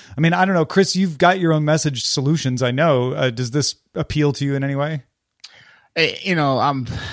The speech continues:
Speaker 2: I'm always, you know, happy for the, the little guy to continue doing their thing, and it's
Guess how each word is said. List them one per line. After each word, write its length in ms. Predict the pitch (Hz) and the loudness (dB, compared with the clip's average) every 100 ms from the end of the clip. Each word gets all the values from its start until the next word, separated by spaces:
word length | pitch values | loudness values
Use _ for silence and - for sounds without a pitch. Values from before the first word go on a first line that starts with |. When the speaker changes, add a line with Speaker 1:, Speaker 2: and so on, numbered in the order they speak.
| - | -6
Speaker 2:
I'm 180 | 135 127 | -4 0
always, 380 | 123 117 110 98 - - | 2 4 2 -2 -14 -6
you 120 | 107 | -2
know, 100 | 87 | -2
happy 260 | 92 98 95 | 0 -2 -4
for 200 | - 98 | 0 2
the, 180 | 90 85 | 2 0
the 140 | 95 | -2
little 240 | 90 95 92 | 0 0 0
guy 300 | 90 92 92 | 2 0 0
to 100 | 90 | -4
continue 500 | - 95 110 92 82 | -4 0 0 -2 -4
doing 300 | 92 90 90 | -2 -2 0
their 80 | 87 | -2
thing, 300 | 98 92 90 | -2 -2 -2
and 240 | 95 98 | -4 -4
it's 280 | 98 - - | -4 -6 -10